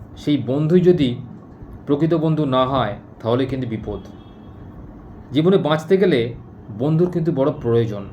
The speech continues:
তাই এই বন্ধু কীভাবে বি-, আহ, দেখে চিনবেন আর বেইমান কী করে চিনবেন, সেই নিয়ে আলোচনা করব আমি আজকে। দেখবেন, যে বন্ধু আপনার উন্নতিতে চোখ টাটায়,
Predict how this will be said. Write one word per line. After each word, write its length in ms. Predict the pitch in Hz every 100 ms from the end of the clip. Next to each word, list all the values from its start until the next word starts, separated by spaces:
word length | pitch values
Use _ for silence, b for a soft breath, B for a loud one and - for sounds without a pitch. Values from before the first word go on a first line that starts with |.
| - - - - - - -
তাই 360 | 165 151 165 180 - - B B
এই 180 | 120 117 113
বন্ধু 360 | 135 190 214
কীভাবে 300 | 208 202 196
বি-, 220 | 165 160
আহ, 500 | 143 131 127 127 -
দেখে 340 | 127 139 147 180
চিনবেন 340 | 170 165 160
আর 80 | 151
বেইমান 420 | 117 131 143 160
কী 100 | 160
করে 200 | 160 160
চিনবেন, 380 | 143 147 139 120
সেই 200 | 117 131
নিয়ে 160 | 143 143
আলোচনা 320 | 120 117 113
করব 280 | 117 101 98
আমি 180 | 95
আজকে। 320 | 95 92 - 104 - - - - - - - - - - - - -
দেখবেন, 240 | 151 170 214
যে 200 | 160 196
বন্ধু 480 | 202 202 147 131 160 - - - - - -
আপনার 340 | 139 175 180
উন্নতিতে 580 | 160 180 190 185 135 123 - - - - - - - - - - - - - - - - - -
চোখ 200 | 180 175
টাটায়, 320 | 131 - -